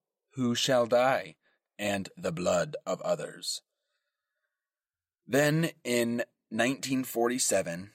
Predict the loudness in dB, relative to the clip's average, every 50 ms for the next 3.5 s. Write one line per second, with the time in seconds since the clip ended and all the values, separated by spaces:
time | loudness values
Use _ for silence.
0 | _ _ _ _ _ _ _ _ _ _ _ _ _ _ _ _ -4 -4 -4 -4
1 | -4 -4 -2 0 2 2 2 2 2 0 -2 -2 -2 -2 0 0 -2 -2 0 2
2 | 2 4 4 4 2 2 2 0 2 2 0 0 -2 -2 -4 -4 -2 -4 -4 -4
3 | -6 _ _ _ -20 -14 -10 -10 -10